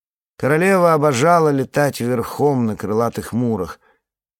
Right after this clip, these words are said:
и они у нее постоянно дохли. За здоровую нимфу,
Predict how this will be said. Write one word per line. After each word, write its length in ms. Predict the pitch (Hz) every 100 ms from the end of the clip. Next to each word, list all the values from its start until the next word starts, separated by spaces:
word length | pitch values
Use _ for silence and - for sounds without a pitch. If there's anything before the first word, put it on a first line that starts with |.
| -
и 60 |
они 240 | 104 104 135
у 40 |
нее 200 | 127 127
постоянно 540 | 113 - 107 120 123 113
дохли. 560 | 85 87 - 85 82 _ _ _ _ _ _ -
За 180 | 98 117
здоровую 600 | 110 156 175 165 165 160
нимфу, 480 | 165 185 151 120